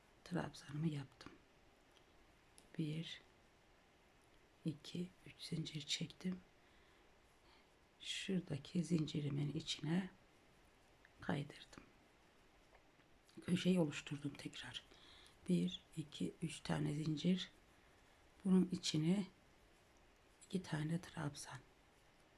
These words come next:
Hemen şöyle şuraya kaydırdım. Bir,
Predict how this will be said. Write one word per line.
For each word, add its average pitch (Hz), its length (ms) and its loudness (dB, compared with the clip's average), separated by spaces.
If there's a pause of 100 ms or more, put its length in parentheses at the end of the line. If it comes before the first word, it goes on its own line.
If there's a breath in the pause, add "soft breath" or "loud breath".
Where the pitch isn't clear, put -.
(1120)
Hemen 175 340 8
şöyle 170 600 2 (160)
şuraya 151 600 0 (800)
kaydırdım. - 600 -4 (1400)
Bir, 180 340 0